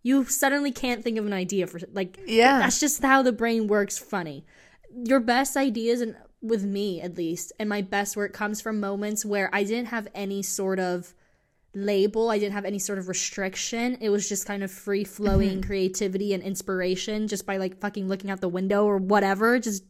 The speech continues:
Speaker 1: living
Speaker 2: Right.
Speaker 1: my best life. Um,
Speaker 2: My
Speaker 1: without
Speaker 2: shower
Speaker 1: these
Speaker 2: is my best
Speaker 1: restrictions.
Speaker 2: friend with that.
Speaker 1: Yeah. And as soon as it's like, "Okay, I need to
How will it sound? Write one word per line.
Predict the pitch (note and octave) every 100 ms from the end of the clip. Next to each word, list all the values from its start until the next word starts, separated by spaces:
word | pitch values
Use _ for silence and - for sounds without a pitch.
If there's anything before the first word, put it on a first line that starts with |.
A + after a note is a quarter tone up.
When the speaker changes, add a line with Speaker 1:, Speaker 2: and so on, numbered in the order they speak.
| -
Speaker 1:
living | A#3 G#3+
Speaker 2:
Right. | A#3 A3 -
Speaker 1:
my | A3+
best | G#3+ G#3 -
life. | G#3+ F#3+ C4 C#4+ - - - - A#3+
Um, | A3 G#3
Speaker 2:
My | A3+
Speaker 1:
without | A#3+ A#3
Speaker 2:
shower | A3 G#3+ F#3+
Speaker 1:
these | F#3
Speaker 2:
is | G3
my | F3
best | F#3+ F3+ -
Speaker 1:
restrictions. |
Speaker 2:
friend | F#3 E3+ F3 F#3+
with | - F#3
that. | D#3+ A#3
Speaker 1:
Yeah. | C4 B3+ A3 F#3+ F3+ - - - _ _
And | A#3 A3 G#3+ G#3+ -
as | A3+ A3
soon | B3+ C4
as | C4 A#3+
it's | B3 B3+
like, | A3+ G#3+
"Okay, | B3 A#3+ A3+ F3+ -
I | G#3 B3
need | C4 B3+
to | A#3+ A3